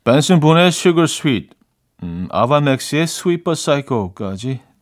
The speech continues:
들려드렸죠. 육오오사 님, 저는 눈치가 없나 봐요. 버스에서나 지하철에서나 항상 저만 서서 가요. 나름 금방 내릴 것 같은 분들 앞에만 서는데요. 안 내려요. 꼭 저보다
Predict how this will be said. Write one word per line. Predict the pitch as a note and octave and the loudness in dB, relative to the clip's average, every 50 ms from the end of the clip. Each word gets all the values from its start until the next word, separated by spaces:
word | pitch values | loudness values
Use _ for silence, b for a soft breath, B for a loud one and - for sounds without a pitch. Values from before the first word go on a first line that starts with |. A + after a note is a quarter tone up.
| _ - | _ -10
들려드렸죠. | - G2+ F#2 F#2 F2 E2+ - F2 E2+ E2+ - - - B2+ B2+ b b b b b b b b b b b b b b b b b b b b b b b b b b - | -8 -6 -6 -6 -6 -8 -8 -8 -10 -10 -10 -8 -10 -10 -10 b b b b b b b b b b b b b b b b b b b b b b b b b b -2
육오오사 | G#2 C3+ D#3 D3 E3+ F3+ F3+ F3+ E3+ E3 D#3+ D#3 - - - D3+ C#3 B2+ | 0 2 4 6 6 6 6 6 4 4 2 2 0 0 0 2 2 2
님, | A#2 G2+ G#2+ C#3 | 0 -2 -2 -4
저는 | D#3+ - D3 D#3+ F#3 F3 | -2 0 2 2 2 2
눈치가 | C3+ D3+ E3+ D#3 - - F#3 G3 F3+ | 2 0 0 -2 -2 2 4 4 4
없나 | E3 D#3 D3+ D3+ D3 | 4 4 2 2 4
봐요. | C#3 C#3 D3+ D#3 B2+ G2+ F#2+ | 4 4 4 4 2 0 0
버스에서나 | - D#3+ D3+ D3 - - D#3 C#3+ B2+ D#3 D3+ D#3 D#3 | -2 -2 -4 -2 -2 -2 -2 -2 0 0 0 0 0
지하철에서나 | D3 - - C#3+ C#3 C3+ - E3+ C#3+ C3 A#2 - C3+ C#3+ C#3+ | 0 0 0 0 0 0 0 -2 -2 -2 -2 -2 -2 0 0
항상 | D3 C3+ A#2+ D3+ D#3 C#3 | 0 0 0 -2 -2 -2
저만 | - - A2 A2 C3 C#3+ C#3+ C#3+ C#3+ C#3 C3 B2+ A#2+ | -2 -2 0 2 2 2 2 2 0 0 -2 -2 -4
서서 | - - - D#3+ - D#3+ | -6 -6 -6 -4 -2 0
가요. | B2 A2+ G2 F#2 D#2+ E2 B B B B B B B B B | 0 0 0 0 -2 -6 B B B B B B B B B
나름 | A2+ B2 E3 G3+ G#3 | 2 4 4 4 4
금방 | - - D#3 D#3 D#3 G3 G3 | 4 4 4 4 4 2 2
내릴 | D3 A#2+ B2 D3+ D#3 | 0 0 -2 -2 -2
것 | - - | 0 -2
같은 | D#3 D3 - - D3 C3+ | -2 -2 -2 -4 -6 -4
분들 | D3 C#3 C3+ D3+ C#3+ | -2 -2 0 2 2
앞에만 | A#2 G#2 - - - C#3 B2+ B2+ B2 A#2+ B2 A#2+ A2+ | 2 0 0 -2 -4 -2 -2 0 0 0 -2 -2 -4
서는데요. | - - D3 B2+ A#2 A2 G2+ A#2 D#3+ E3 G#2+ F2+ _ _ _ _ _ _ _ _ _ _ _ _ _ _ _ | -4 -4 -4 -4 -4 -4 -4 -4 -4 -6 -6 -10 _ _ _ _ _ _ _ _ _ _ _ _ _ _ _
안 | - G2 A2 | -6 -4 -2
내려요. | A#2+ A#2 A2+ G#2 G2+ F#2+ G2 G2 F#2 - _ _ _ _ _ _ _ _ _ _ _ _ _ _ | 0 0 2 0 0 0 0 -2 -4 -8 _ _ _ _ _ _ _ _ _ _ _ _ _ _
꼭 | - - D#3+ - | -6 -6 -6 -4
저보다 | - - C#3+ B2+ C3+ D3 D#3 C#3+ A2 - | -2 0 0 2 2 2 2 2 0 -2